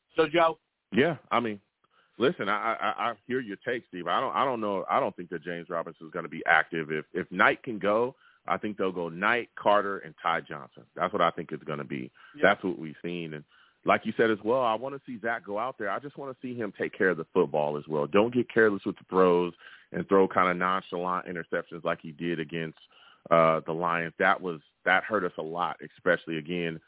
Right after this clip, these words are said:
Speaker 2: coming out after the half, trying to get some points on the board. You know, you, you gave,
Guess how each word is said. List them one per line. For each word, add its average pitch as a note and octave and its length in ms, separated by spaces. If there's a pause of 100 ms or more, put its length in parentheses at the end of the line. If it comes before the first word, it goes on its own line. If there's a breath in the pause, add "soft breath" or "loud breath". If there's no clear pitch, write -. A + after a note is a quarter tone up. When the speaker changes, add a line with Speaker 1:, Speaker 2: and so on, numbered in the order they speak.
(260 soft breath)
Speaker 2:
coming F2+ 260
out D#2+ 220
after D#2 280
the D2+ 100
half, D2 400
trying D#2+ 200
to D#2 140 (340)
get G#2 160
some F2+ 100
points F2 360
on E2 100
the D#2 80
board. D#2+ 400 (440 soft breath)
You F2 80
know, D#2+ 260 (200)
you, F2 180
you F2+ 200
gave, F#2+ 500